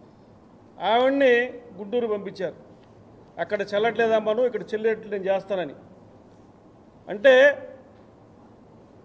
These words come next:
జగన్మోహన్ రెడ్డి గారు పులివెందుల రాజకీయాన్ని గుంటూరులో ప్రవేశపెట్టడానికి ప్రయత్నం చేస్తా ఉన్నారు. రెండు వేల పద్నాలుగులో ఏదైతే విశాఖపట్నంలో జగన్మోహన్ రెడ్డి గారి తల్లి గారు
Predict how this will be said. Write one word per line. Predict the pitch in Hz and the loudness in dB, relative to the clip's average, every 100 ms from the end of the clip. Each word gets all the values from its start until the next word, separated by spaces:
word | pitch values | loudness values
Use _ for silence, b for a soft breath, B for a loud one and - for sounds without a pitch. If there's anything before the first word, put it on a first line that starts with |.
| - - 147 | -20 -20 -6
జగన్మోహన్ | 175 240 269 277 277 | 0 0 2 2 6
రెడ్డి | 269 269 | 4 6
గారు | 269 302 | 6 4
పులివెందుల | - 262 269 294 269 277 | 2 -4 2 2 4 4
రాజకీయాన్ని | 254 262 240 214 254 254 294 | 6 4 2 0 0 0 -4
గుంటూరులో | 208 233 220 277 262 | -4 -10 -4 4 4
ప్రవేశపెట్టడానికి | 254 247 254 240 233 240 247 285 | 6 6 4 4 -4 -2 -2 -4
ప్రయత్నం | - 240 240 247 226 | -2 0 0 0 2
చేస్తా | 214 208 202 | 2 2 -4
ఉన్నారు. | 196 185 180 156 123 - - - - - - - - - - - - - - - - 170 | 0 0 0 -4 -10 -20 -20 -20 -20 -20 -20 -20 -20 -20 -20 -20 -20 -20 -20 -20 -14 -4
రెండు | 226 254 | -2 6
వేల | 285 285 277 | 8 8 6
పద్నాలుగులో | 262 247 269 269 262 262 | 0 2 4 4 6 6
ఏదైతే | 254 269 269 269 247 226 - - - - - - - - - - - - - - | 8 8 8 6 4 2 -8 -20 -20 -20 -20 -20 -20 -20 -20 -20 -20 -20 -20 -18
విశాఖపట్నంలో | 214 202 277 277 277 269 269 254 220 - - 170 | -6 6 6 6 4 6 8 8 6 -2 -8 0
జగన్మోహన్ | 226 262 269 | 0 2 4
రెడ్డి | 269 262 | 4 6
గారి | 254 | 6
తల్లి | 240 240 240 | 6 -2 4
గారు | 262 254 233 185 - | 6 6 6 2 -6